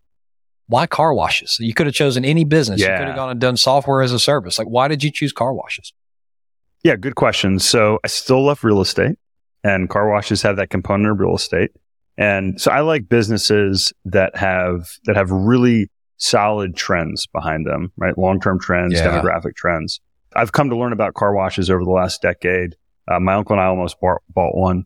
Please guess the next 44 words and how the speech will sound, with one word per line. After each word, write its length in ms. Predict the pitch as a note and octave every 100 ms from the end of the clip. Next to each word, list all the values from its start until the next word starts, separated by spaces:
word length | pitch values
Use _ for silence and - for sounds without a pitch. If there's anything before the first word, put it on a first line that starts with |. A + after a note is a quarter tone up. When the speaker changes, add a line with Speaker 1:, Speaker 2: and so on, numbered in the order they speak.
| _ -
Speaker 2:
Oh, 120 | F#2+
geez. 440 | E2+ F#2+ F#2+ - -
It's 140 | -
probably 280 | - A2 G#2
been 120 | F#2+
almost 300 | F#2 F2 -
ten 200 | F2+ F2+
years 280 | F2 F2+ F2+
now. 280 | E2+ E2+ F2+
I 60 |
forget 200 | - G2+
the 80 | -
exact 360 | F2 F2+ F2 -
year, 160 | F2+
but 100 | F2 F2+
it 40 |
was 80 | F2+
before 320 | F#2 - G2
we 80 | F2
even 100 | E2
started 260 | - F2+ E2+
looking 220 | F2 E2+
at 60 |
apartments. 640 | E2+ - F#2 D#2+ F2+ - - _ _ _ -
I've 120 | G2+
had 200 | G2+ E2+
coaching 340 | - B2+ B2
clients 300 | A2 A2+ A2
with 120 | G#2+ -
car 220 | G#2+ G#2+
washes. 540 | G2+ G2+ - F#2+ - - _ _ -
I've 140 | F#2
seen 680 | - - C3 A#2+ A2 G2 F#2 -
kind 160 | A2
of 80 | F#2+
from 140 | G2+
the 100 | F#2 -
inside 640 | A#2+ B2 - F#2 E2+ F2 E2+ _ _ _ -
that 220 | F2+ D#2+ -
these 220 | F#2+ C#3
are 80 | D3
very 260 | G2 G#2 G2
profitable 760 | G#2 F#2+ F2+ F#2 E2+ F2 F2 - _ -
businesses, 600 | F2 - - A1+ -